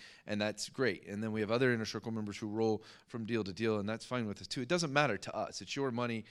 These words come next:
however you want to do it. You do your own reporting of your own taxes and, and how you handle those things. And so, but, you know, Jeff, maybe you can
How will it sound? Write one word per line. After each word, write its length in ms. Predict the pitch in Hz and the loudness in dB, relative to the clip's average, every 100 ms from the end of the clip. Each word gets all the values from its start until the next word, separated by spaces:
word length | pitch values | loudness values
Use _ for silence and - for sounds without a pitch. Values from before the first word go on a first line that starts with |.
| - - | -18 -14
however 340 | - 113 117 113 | 2 4 4 2
you 140 | 110 | -2
want 180 | 104 92 | -2 -6
to 60 | 90 | -6
do 180 | 120 | -2
it. 100 | 110 | -2
You 160 | 92 113 | -2 -6
do 160 | 113 120 | -4 -4
your 260 | 107 101 | -2 -4
own 220 | 110 123 | -4 -4
reporting 580 | 120 104 - 117 113 104 95 _ _ _ _ | -4 -6 -4 -2 -2 -4 -8 _ _ _ _
of 100 | 117 | -6
your 140 | 117 113 | -2 -2
own 120 | 107 | -2
taxes 600 | 117 120 123 - 104 92 - _ | 0 0 0 -4 -6 -8 -14 _
and, 140 | - 107 | -12 -10
and 180 | 85 101 | -8 -6
how 120 | 117 | -4
you 160 | 107 | -4
handle 300 | 101 127 113 | -4 -4 -2
those 240 | 101 98 - | -4 -6 -8
things. 380 | 104 95 92 - | -8 -8 -8 -12
And 140 | 113 107 | -10 -6
so, 280 | 123 107 95 - - - | -2 0 -2 -10 -20 -4
but, 260 | 120 104 120 | 0 0 0
you 80 | |
know, 80 | 120 | -2
Jeff, 280 | 107 127 123 | 4 4 4
maybe 220 | 131 113 | 2 0
you 160 | 113 113 | 0 -2
can 240 | 127 104 | -4 -6